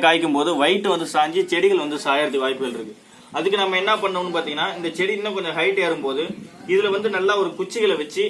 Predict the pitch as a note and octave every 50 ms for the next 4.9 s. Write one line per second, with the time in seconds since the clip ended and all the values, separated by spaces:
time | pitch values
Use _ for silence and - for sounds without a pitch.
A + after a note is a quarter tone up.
0 | - F3 E3+ E3 E3 F3 F3+ G3+ A3 G#3+ F#3+ E3 D#3+ E3+ F#3 F#3+ - G#3+ G#3 -
1 | E3 D3 - D3+ C3+ B2 - - - - - C#3 D3+ D#3+ F3+ G3 F#3+ F3+ E3 D3+
2 | D3 C#3 C3 B2+ B2 - - - - - - - - - - - F3+ G3+ A3 G#3+
3 | A3+ G3 F3+ E3 E3+ D#3+ D#3+ D#3 D3+ C3+ C3+ D3 E3 F#3 F#3+ G3+ F#3 F3+ E3 E3
4 | E3+ F3 E3+ D#3 D#3+ D#3+ E3 F3 E3 D#3 D3+ C3+ C3+ C#3 C#3+ C#3 B2 A#2+